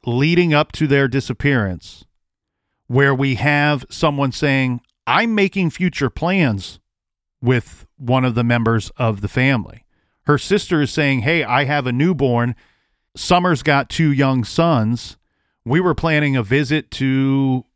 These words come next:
so that, so that my newborn child could meet their aunt, so that Summer can meet my newborn child."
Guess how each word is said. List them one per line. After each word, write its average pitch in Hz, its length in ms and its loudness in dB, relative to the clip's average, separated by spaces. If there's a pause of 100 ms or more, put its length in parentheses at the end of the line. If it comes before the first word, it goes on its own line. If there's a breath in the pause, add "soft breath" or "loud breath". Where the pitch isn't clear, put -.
(140)
so 147 260 2
that, 127 200 0 (200)
so - 220 0
that 135 220 0
my 135 300 2
newborn 143 480 2
child 147 320 0
could 123 140 -4
meet 139 340 -2
their 135 180 0
aunt, 151 460 -4 (240)
so 139 220 2
that 131 340 -2 (200 soft breath)
Summer 156 380 0
can 139 220 0
meet 147 280 0 (320)
my 135 200 2
newborn 139 440 2
child." 127 520 -2